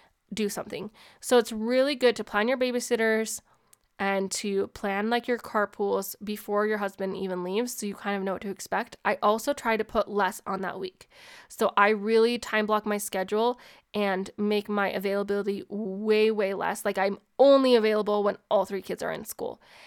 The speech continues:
And that's been tricky 'cause there's been times when my kids have been sick, or there's been a late start, or there's been something else. Um,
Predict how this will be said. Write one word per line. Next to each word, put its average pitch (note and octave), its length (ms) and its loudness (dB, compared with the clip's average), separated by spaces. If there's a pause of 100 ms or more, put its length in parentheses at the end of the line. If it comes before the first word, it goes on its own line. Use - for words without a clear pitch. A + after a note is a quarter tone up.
(200)
And A3 160 4
that's B3+ 280 8
been B3+ 180 4
tricky C#4+ 340 0
'cause A#3+ 200 -2
there's A#3 180 2
been A#3 160 0
times A#3+ 300 0
when A3+ 100 0
my G#3+ 100 2
kids G#3 220 -6
have G3+ 80 -4
been G3 160 -2
sick, - 380 0
or G3+ 100 0
there's G3+ 260 -2
been G3 380 0
a G3+ 80 0
late B3+ 240 -2
start, G3 240 0
or G#3 140 -2
there's G#3+ 200 -2
been A3 200 0
something G#3+ 360 -4
else. - 380 2 (520)
Um, A3 200 4